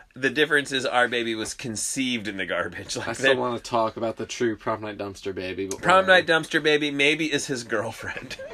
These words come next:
Speaker 2: Oh, far out.
Speaker 1: Maybe in the future, holy shit, they're twenty-five years old and they start fucking talking because they're both fucking
Speaker 2: They're at the trash
Speaker 1: whatever.
Speaker 2: baby mixer and
Speaker 1: They're
Speaker 2: it's
Speaker 1: at fucking,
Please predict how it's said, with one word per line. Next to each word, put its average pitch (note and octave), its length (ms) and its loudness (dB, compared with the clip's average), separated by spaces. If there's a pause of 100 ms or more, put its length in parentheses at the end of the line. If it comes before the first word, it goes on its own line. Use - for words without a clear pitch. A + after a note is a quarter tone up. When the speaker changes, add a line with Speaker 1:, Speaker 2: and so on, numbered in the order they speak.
(220)
Speaker 2:
Oh, C#3 100 -4
far C#3 280 0
out. C#3 80 -2
Speaker 1:
Maybe A#3+ 460 10
in G#3 220 6
the F#3+ 100 8
future, G#3 580 8
holy A#3+ 460 2
shit, - 760 4 (580)
they're E3+ 140 10
twenty-five F#3+ 640 6
years E3+ 240 4
old D#3 340 6
and C#3+ 180 2
they D3+ 120 4
start E3 300 4
fucking D#3+ 300 2
talking D#3 420 4
because E3+ 280 0
they're G3+ 120 0
both E3 300 6
fucking C#3+ 460 0
Speaker 2:
They're D3+ 120 4
at D3 120 4
the C#3 80 0
trash - 240 6
Speaker 1:
whatever. D#3 380 10
Speaker 2:
baby C#3+ 100 2
mixer C3+ 380 4
and D3 100 8
Speaker 1:
They're F#3 160 12
Speaker 2:
it's F3+ 120 8
Speaker 1:
at - 60 4
fucking, E3 380 8